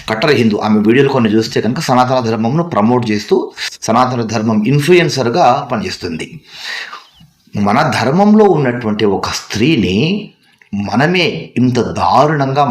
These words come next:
మాట్లాడితే ఏ విధంగా అర్థం చేసుకోవాలి? ఒకసారి ఆలోచించండి. మనమందరం కలిసి మన మీద దాడి చేసినటువంటి వాళ్ళను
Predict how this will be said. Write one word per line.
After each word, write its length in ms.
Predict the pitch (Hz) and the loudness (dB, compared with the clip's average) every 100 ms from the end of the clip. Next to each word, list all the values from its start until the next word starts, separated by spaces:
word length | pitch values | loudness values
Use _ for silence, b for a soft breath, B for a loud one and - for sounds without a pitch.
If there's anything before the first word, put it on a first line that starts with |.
| 101 | 0
మాట్లాడితే 500 | 104 - 92 87 135 139 107 | 0 -2 -4 -2 -2 2 2
ఏ 40 | |
విధంగా 480 | 123 135 123 127 120 110 104 | 4 2 0 2 4 4 2
అర్థం 260 | 90 104 104 | -4 -2 0
చేసుకోవాలి? 480 | 92 - 95 90 92 | -2 -2 -2 -2 -4
ఒకసారి 240 | - 92 | -6 -6
ఆలోచించండి. 540 | 90 85 80 82 82 80 | -6 -6 -8 -8 -10 -6
మనమందరం 460 | 90 95 95 117 135 | -4 -4 -2 -2 -2
కలిసి 340 | 101 82 - 180 - B B B B B 90 | -4 -4 -2 -2 -2 B B B B B -4
మన 140 | 98 | 0
మీద 200 | 117 151 151 107 | 2 2 2 2
దాడి 200 | 101 120 | 2 2
చేసినటువంటి 600 | 123 120 123 110 110 104 98 | -2 -2 -6 -4 -4 0 2
వాళ్ళను 380 | 98 98 98 | 2 0 -6